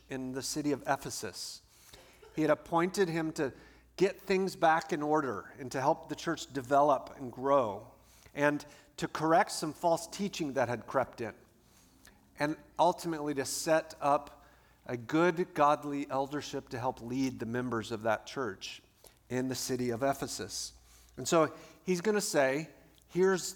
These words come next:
the reason I've been writing this to you." So look with me, if you would, at verse fourteen.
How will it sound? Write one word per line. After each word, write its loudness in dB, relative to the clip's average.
the 0
reason 2
I've 4
been 0
writing 2
this -4
to -4
you." -8
So 0
look 2
with 2
me, 0
if -6
you -6
would, -4
at -6
verse -8
fourteen. -10